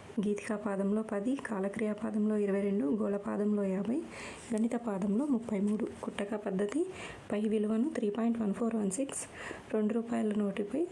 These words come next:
ఆర్యభట్ట యొక్క ఉపగ్రహాన్ని నిర్మించారు, ఉపగ్రహ చిత్రాన్ని. అలాగే బ్రహ్మగుప్తుడు. బ్రహ్మగుప్తుడు క్రీస్తు శకం ఐదు వందల తొంభై ఎనిమిదిలో రాజస్థాన్లోని భిల్లమం ప్రాంతంలో జన్మించారు. ఎక్కడ?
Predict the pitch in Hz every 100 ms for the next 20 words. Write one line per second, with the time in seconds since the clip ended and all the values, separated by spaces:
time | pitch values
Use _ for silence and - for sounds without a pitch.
0 | - 208 214 214 220 220 208 208 233 220
1 | 208 214 214 208 214 320 214 196 190 180
2 | 202 208 - - - - - 214 202 202
3 | 208 208 - 208 202 - - - - -
4 | - - - 220 214 196 320 - - -
5 | - - - 196 208 208 247 226 - 214
6 | 190 - - - - - - - 214 226
7 | 269 233 - 190 240 392 - - - 226
8 | - 254 - 226 254 349 - 208 214 233
9 | 240 233 240 - 196 190 196 190 190 190
10 | 220 - - - - - 208 220 233 -
11 | 233 226 233 202 285 269 220 233 233 247
12 | 247 208 214 202 196 277 277 220 214 233
13 | 233 208 - 202 202 208 277